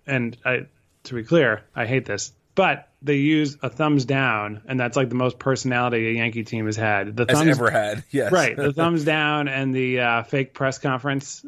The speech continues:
Speaker 1: after, I know it's, uh, Gregorius does it after he hits home runs. I don't know if it's all of them.
Speaker 2: Right.
Speaker 1: Um, but those tiny little pieces of personality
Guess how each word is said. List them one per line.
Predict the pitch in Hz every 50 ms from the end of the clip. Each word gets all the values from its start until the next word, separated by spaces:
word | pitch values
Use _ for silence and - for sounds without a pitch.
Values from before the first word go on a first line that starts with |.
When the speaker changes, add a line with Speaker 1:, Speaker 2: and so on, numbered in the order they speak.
| - -
Speaker 1:
after, | 127 123 120 - 135 127 120 117 113 110 107 101 - _ _ _ _ _ _ _ _ _ _ _ - - - - - - _ -
I | 131
know | 131 139 147 147 143
it's, | 135 131 - - - _ -
uh, | - 101 - 135 - - - _ - 156
Gregorius | - 131 117 113 127 127 139 143 147 143 143
does | - 151 147 143 139
it | 139 139 - -
after | 135 127 - - 127
he | 117 123 143 143
hits | 151 151 143 143
home | 165 151 147
runs. | 143 143 135 -
I | - 120
don't | 117 120 127 127
know | 123 123
if | 113 113
it's | 107 -
all | 113 110 110 117
of | 120 120
them. | 120 120 123 127 123 - _ _ _ _ _ _ _ _ _ -
Speaker 2:
Right. | 92 101 104
Speaker 1:
Um, | 117 110 107 107 107 104 104 104 - _ _ _ _ _ _ _ _ _ _ _ _ _ _ _ _
but | - 131 120 -
those | 143 147 147 147 143
tiny | - - - - - - 180 180 185 170 151 139 113 104 101 98 - _ _ _
little | 143 147 151 143 135 127 117 110 107 107 - -
pieces | - 143 139 117 123 120
of | 120 120
personality | 131 127 123 110 - 123 117 117 117 113 110 104 101 98 98 101 -